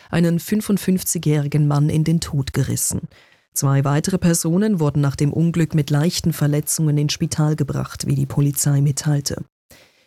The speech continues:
Die drei Personen gehörten einer Wandergruppe an, welche die Lawine auslöste.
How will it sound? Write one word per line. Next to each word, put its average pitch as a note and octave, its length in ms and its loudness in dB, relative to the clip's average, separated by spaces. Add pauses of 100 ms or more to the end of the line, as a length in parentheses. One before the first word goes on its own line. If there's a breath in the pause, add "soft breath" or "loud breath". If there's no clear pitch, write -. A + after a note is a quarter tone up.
(100)
Die D#3 80 4
drei D3 200 2
Personen E3 460 0
gehörten G3+ 400 2
einer F3 260 2
Wandergruppe D3 720 0
an, D#3 200 4 (280 loud breath)
welche D#3+ 280 0
die D#3+ 180 2
Lawine D#3 540 0
auslöste. - 680 -4